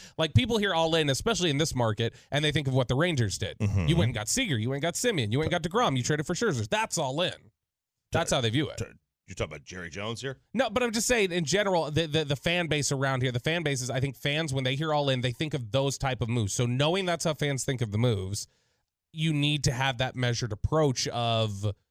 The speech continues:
Speaker 1: understanding what those words will mean and the gravity they carry with your fan base.
Speaker 2: Yeah, look, I, I,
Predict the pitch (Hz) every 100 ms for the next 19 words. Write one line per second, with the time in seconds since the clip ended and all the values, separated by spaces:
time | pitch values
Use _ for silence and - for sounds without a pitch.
0 | _ _ _ 147 160 147 - 156 147 139
1 | 110 131 139 143 135 120 117 123 117 123
2 | 110 131 147 123 113 113 117 117 123 120
3 | 110 104 - 131 131 110 107 98 - -
4 | 120 - 101 131 117 90 76 - - -
5 | _ _ _ _ - - _ _ _ _
6 | _ _ _ _ _ - - - - _
7 | _ _ _ _ _ _ _ _ _ _
8 | 269 254 226 208 240 190